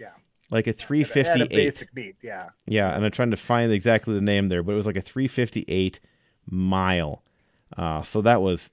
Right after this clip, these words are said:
Speaker 2: that was something that's just incredible to have seen there. But yeah, it's been, been a good start to the indoor track and, uh, field season for men's and women's, uh, Badgers track. So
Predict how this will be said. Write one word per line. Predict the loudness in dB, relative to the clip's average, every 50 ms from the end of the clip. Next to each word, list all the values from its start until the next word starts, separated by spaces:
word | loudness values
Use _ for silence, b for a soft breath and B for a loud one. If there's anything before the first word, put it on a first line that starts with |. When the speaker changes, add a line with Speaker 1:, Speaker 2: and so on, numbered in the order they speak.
| _ -2
Speaker 2:
that | 0 0 0
was | 0 -2 0
something | 0 -2 -2 0 -2 -2 -2 -2 -4 -4
that's | -4 -4 -4 -4 -8 -10
just | -8 -8 -8 -6 -6
incredible | -8 -8 -4 -2 -2 -2 -2 -4 -6
to | -6 -6
have | -8 -8 -8
seen | -8 -6 -6 -6 -6 -8
there. | -10 -12 -14 -14 -12
But | -10 -12 -12 b b b b b b b b b b b
yeah, | 0 2 2 2 2
it's | 0 -4 2
been, | 4 6 6 6 4 2 0 0 2
been | 2
a | 2 2
good | 2 0 0 -2
start | 0 2 2 4 4 2
to | 0 0
the | 0 2
indoor | 2 4 2 2 2
track | 2 2 2 2 2 0 -2
and, | -8 -10 -10 -12 -8 -4
uh, | -2 -2 -2 -4
field | -2 0 2 4 4 2 0
season | -2 -2 0 0 2 0 0 0 -2 -2 -4
for | -6 -6 -4 -2 0 0
men's | 0 0 0 -2 -2 -2
and | -4 -4
women's, | -2 -2 -4 -4 -6 -8 -10 -8
uh, | -6 -4 -2 -2 -2 -4 -6
Badgers | -4 -4 -2 -2 0 -2 -2 -6 -8 -10 -14 _ -4
track. | 0 0 2 0 0 -4 _
So | -8 -4 -2 -2 -2 -2 -4